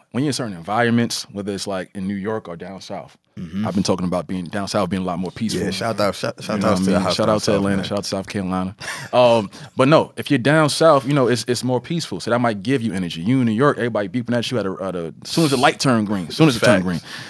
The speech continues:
Speaker 1: So, you know, we got Kish here. She was in traffic, so <laughs> sorry about that, Kish.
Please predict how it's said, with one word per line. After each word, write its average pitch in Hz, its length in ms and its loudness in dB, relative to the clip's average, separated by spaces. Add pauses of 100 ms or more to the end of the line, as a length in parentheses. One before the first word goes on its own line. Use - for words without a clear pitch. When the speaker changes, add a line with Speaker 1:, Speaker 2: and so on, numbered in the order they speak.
(160)
Speaker 1:
So, 117 320 4 (340)
you - 60 -6
know, 117 80 2
we 123 60 4
got 113 180 4
Kish 151 240 4
here. 113 160 4
She 135 140 2
was 104 100 4
in 92 80 4
traffic, 113 400 6
so 95 300 2
<laughs> - 200 2
sorry 120 220 6
about 101 160 2
that, 90 180 0
Kish. - 220 -2